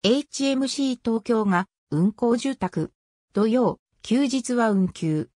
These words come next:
エイチエムシー東京が運行住宅。月曜引く水曜及び金曜のみ運転。エイチエムシー東京が運行受託。月曜引く水曜及び金曜のみ運転。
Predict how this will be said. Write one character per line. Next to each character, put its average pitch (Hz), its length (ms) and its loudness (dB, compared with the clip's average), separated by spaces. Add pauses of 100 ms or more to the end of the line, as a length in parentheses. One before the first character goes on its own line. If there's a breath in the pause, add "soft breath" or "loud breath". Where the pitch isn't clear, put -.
(260)
エ 240 180 2
イ 294 40 -8
チ - 220 -4
エ 269 100 2
ム 269 120 0
シ 262 260 -2
ー - 100 -8
東 226 180 0
京 220 220 0
が 190 220 0 (240)
運 175 240 2
行 240 240 0
住 269 180 -4
宅。 - 360 -4 (420)
月 165 300 -2
曜 294 160 2
引 - 220 -4
く - 80 -16
水 277 300 0
曜 240 320 4
及 202 160 4
び 190 140 2
金 240 280 2
曜 262 220 0
の 247 140 2
み 220 140 2
運 180 180 2
転。 156 320 -2 (460)
エ 240 140 4
イ 294 60 -6
チ - 220 -4
エ 269 100 2
ム 269 100 0
シ 269 240 -2
ー 247 100 -4
東 226 220 -2
京 220 220 0
が 185 220 0 (220)
運 170 220 2
行 233 200 0
受 254 260 -2
託。 175 340 -4 (460)
月 165 260 -2
曜 294 200 2
引 - 220 -4
く - 80 -14
水 277 300 -2
曜 240 320 2
及 202 140 4
び 190 160 0
金 247 280 0
曜 269 220 0
の 247 140 2
み 220 120 2
運 180 200 2
転。 160 320 -2